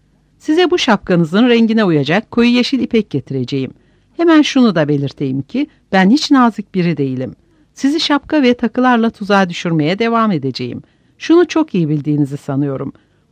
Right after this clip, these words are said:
Ben ortada hiçbir neden olmadan hiçbir şey yapmam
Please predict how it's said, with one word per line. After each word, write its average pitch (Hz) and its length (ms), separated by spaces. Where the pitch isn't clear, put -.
Ben 208 140
ortada 175 380
hiçbir 294 400
neden 175 300
olmadan 143 580
hiçbir 311 320
şey 175 240
yapmam 123 440